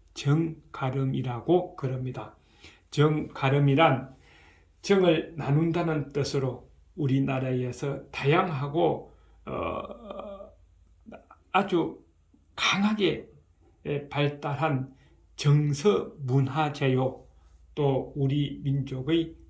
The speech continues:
특급품이다 하는 겁니다. 시청자 여러분들께서는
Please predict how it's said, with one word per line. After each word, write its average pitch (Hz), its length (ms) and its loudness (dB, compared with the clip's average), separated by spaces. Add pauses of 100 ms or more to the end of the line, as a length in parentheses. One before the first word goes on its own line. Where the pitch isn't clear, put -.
특급품이다 151 1080 -2
하는 131 280 -6
겁니다. - 440 -10 (1000)
시청자 139 640 -2
여러분들께서는 127 1000 -4